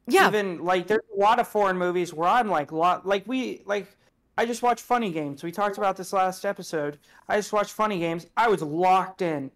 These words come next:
Speaker 2: that entire time. The, the fact that a movie is a foreign film doesn't make me respect it any less. I still judge it as I would judge any other film. But this one, I just, like,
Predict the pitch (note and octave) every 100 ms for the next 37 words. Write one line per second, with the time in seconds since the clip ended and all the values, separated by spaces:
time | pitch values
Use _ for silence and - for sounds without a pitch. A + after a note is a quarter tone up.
0 | _ F3 E3+ D3+ C#3+ - F#3 F3+ D#3+ D#3+
1 | D#3+ D3 - - _ _ _ - G3 G3
2 | F3+ G3+ - A#3 C4 C4 A#3+ G3+ F#3 G3
3 | G3 E3 E3 - G3 F#3+ F3 - E3 F3
4 | G#3 B3 - _ _ _ F#3 G3 G3+ F#3+
5 | - _ - F3+ E3+ F#3 G3+ F#3 D#3+ D3
6 | - - F3+ F3+ E3+ D3+ - D#3+ D3+ C#3
7 | D#3+ B2+ A2+ - - D#3 D#3 D3+ - -
8 | A3 G3+ D3+ - E3+ E3 D3 C#3+ C#3+ C#3+
9 | C#3+ C3+ E3 D3+ D3 - E3+ E3 D#3 D3
10 | - F#3 D3+ C#3 - _ _ - F3 A3
11 | - G#3 D#3+ D#3 E3 E3 - E3+ D#3+